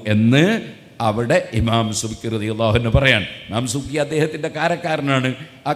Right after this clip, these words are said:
കാലഘട്ടത്തിലുള്ള പണ്ഡിതനാണ്, അദ്ദേഹം അത് ഉണർത്തുകയാണ്. അതുകൊണ്ടാണ് മസാലിക്കുൽ അൻസാർ എന്നൊരു കിതാബുണ്ട്, അത് അവരുടെ കാലഘട്ടത്തിൽ തന്നെ ഉള്ള ഒരു പണ്ഡിതൻ എഴുതിയതാണ്. അതിൽ ഇബ്നു തൈമിയെ വല്ലാതെ പുകഴ്ത്തുന്നുണ്ട്, പക്ഷേ അതിൽ തന്നെ ഇമാം സുബ്കിയെ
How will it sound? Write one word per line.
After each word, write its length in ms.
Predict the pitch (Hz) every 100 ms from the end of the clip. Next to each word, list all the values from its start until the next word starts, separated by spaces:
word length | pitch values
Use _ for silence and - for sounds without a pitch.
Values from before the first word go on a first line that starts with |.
| 151
കാലഘട്ടത്തിലുള്ള 720 | 170 180 180 - 143 151 143
പണ്ഡിതനാണ്, 680 | 139 143 151 127 120 123 120 - -
അദ്ദേഹം 320 | 110 127 135 143
അത് 100 | 156
ഉണർത്തുകയാണ്. 460 | 175 175 170 110 90 -
അതുകൊണ്ടാണ് 520 | 127 175 156 139 139 117 - - 113
മസാലിക്കുൽ 520 | 110 160 170 170 156
അൻസാർ 320 | 147 139 143
എന്നൊരു 240 | 139 139 127
കിതാബുണ്ട്, 440 | 117 123 120 104 92
അത് 260 | 85 120 131 127 - - 117
അവരുടെ 320 | 123 151 156 143
കാലഘട്ടത്തിൽ 600 | 147 165 160 180 151 165 175
തന്നെ 240 | 156 147 113 - -
ഉള്ള 160 | 139 135
ഒരു 100 | 127 127
പണ്ഡിതൻ 320 | 120 123 120
എഴുതിയതാണ്. 480 | 113 104 101 90 80 - - _
അതിൽ 300 | 101 131 147
ഇബ്നു 260 | 147 135 147 156
തൈമിയെ 280 | 156 160 156
വല്ലാതെ 1000 | 131 135 147 151 156 165 170 180 190 208
പുകഴ്ത്തുന്നുണ്ട്, 680 | 175 185 190 196 180 143 107 - - -
പക്ഷേ 160 | 123 147
അതിൽ 260 | 143 175 196 185
തന്നെ 140 | 170 160
ഇമാം 200 | 135 170 151
സുബ്കിയെ 440 | 156 156 170 180